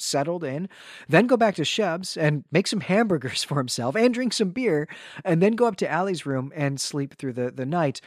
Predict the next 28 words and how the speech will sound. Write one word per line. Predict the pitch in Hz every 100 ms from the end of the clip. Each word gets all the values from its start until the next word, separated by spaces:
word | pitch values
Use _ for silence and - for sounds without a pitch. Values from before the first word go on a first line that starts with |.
| - -
and, | 160 180
and | 165
only | 170 175
leaving | 143 151 147 143 131
town | 120 - 190 165 120 -
the, | 143 135 139
the | 135
next | 131 123 - - 226 131
day. | 165 160 117 104 101 - -
Uh, | 156 165
there | 208
are | 247
some | 190
other | 165 139
features | 147 135 -
here | 123 120
as | 139 117
well. | 117 110
First | - 135 -
of | 127
them | 123
is, | 117 -
is | 156 113
Nort. | 143 180 170 - - - -
Uh, | 123 143
Nort | 170 170
is | 135
dead. | 185 160 165 156